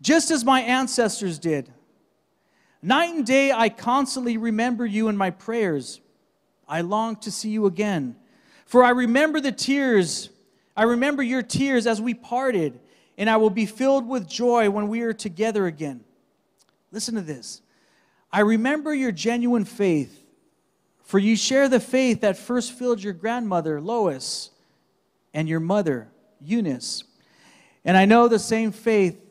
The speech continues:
continues strong in you. Would you bow your heads with me as we pray this morning? Father, we're so grateful, God, for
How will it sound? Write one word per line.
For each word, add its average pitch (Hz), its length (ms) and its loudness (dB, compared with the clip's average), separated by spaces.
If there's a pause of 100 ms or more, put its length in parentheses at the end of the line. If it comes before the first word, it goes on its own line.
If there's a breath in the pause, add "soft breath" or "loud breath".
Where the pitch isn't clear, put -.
(180)
continues 170 920 -4 (320)
strong 143 720 -8 (240)
in 139 160 -12
you. 117 340 -10 (920 soft breath)
Would 196 120 0
you 226 60 2
bow 247 140 2
your 226 100 2
heads 208 200 2
with 196 120 -8
me 214 140 -6
as 180 120 -10
we 185 80 -8
pray 160 480 -8
this 160 240 -10
morning? 156 240 -8
Father, 220 360 -4
we're 190 80 -2
so 202 200 -4
grateful, 175 480 -6
God, 160 300 -4
for 156 420 -6